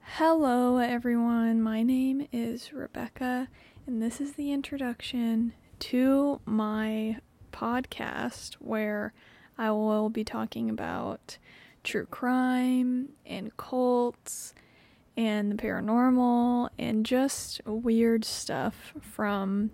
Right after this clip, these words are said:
the Pacific Northwest. This will be a continuation of the I G T V videos I post because it's very hard to fit so much information into ten minutes or less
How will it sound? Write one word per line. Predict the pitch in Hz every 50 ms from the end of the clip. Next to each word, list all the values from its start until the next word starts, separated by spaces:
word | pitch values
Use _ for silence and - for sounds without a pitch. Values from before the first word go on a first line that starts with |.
| - - -
the | 208 190 185 175 175 170 -
Pacific | - - 226 - - 220 - 240 - 254
Northwest. | 233 233 247 202 - - - - 226 233 - - - - - - - - - - - - - - - _ - -
This | - 226 220 - - - - -
will | 233 220 214 214
be | 208 220 - 220 220 220 214 214 214 - -
a | - - 208 196 -
continuation | - 233 220 220 - - 233 220 220 220 214 208 214 214 220 - - 247 214 208 214 214 - - -
of | - - 220 220 220 226 233 233 -
the | 226
I | - - 233 233 226
G | 220 - - 233 226
T | 226 - - - -
V | 240 247 214 226 254
videos | 294 311 294 294 285 262 233 233 -
I | - - -
post | - - - - 214 233 262 - - - - -
because | 240 220 - - 220 214
it's | 214 - 233
very | 233 240 247 269 294 311
hard | 330 - - 277 262 254 254 262 262 262 277 - - - - - - - - -
to | - 226
fit | - - 208 - -
so | - - - - - - 233 233 240 262 269 285
much | 285 262 226 233 226 - - - -
information | - 233 226 220 220 - 226 214 220 233 220 226 233 220 - - - 226 226 226 233 226 - - _ _ _ - - - -
into | 233 214 - 220
ten | - - - - - 233 226 226 226 202
minutes | 185 175 190 214 220 214 - - - - - - -
or | - 180 -
less | 113 113 107 - 120 226 254 269 - - - - - -